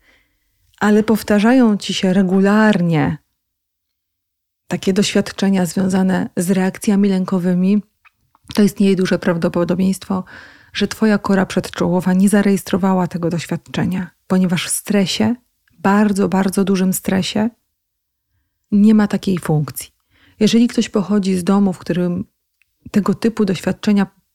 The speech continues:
powtarzały się regularnie, to może właśnie mieć pamięć pełną dziur. A czasem jest tak,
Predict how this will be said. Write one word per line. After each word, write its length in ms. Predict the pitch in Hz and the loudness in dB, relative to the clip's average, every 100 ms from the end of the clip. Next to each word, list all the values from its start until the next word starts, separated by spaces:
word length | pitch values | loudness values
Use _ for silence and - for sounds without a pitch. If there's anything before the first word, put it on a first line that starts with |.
| _ | _
powtarzały 640 | - 208 - 190 175 226 226 | -2 -2 0 0 2 2 2
się 160 | - | 0
regularnie, 720 | 196 190 190 180 180 180 208 233 | -2 0 0 0 -2 0 0 0
to 140 | 202 | 0
może 260 | 190 202 190 | 0 0 0
właśnie 320 | 185 - 190 | -4 -2 -4
mieć 200 | 175 - | -4 -8
pamięć 500 | - 180 185 220 226 - - - | -4 -2 2 2 0 -8 -20 -2
pełną 400 | 240 240 226 214 | 2 4 4 4
dziur. 280 | 170 156 - _ - - | 2 -2 -4 _ -20 -6
A 80 | 202 | -2
czasem 320 | 302 311 277 | 0 2 2
jest 180 | 233 - | 2 0
tak, 360 | 185 180 233 | -2 -2 -4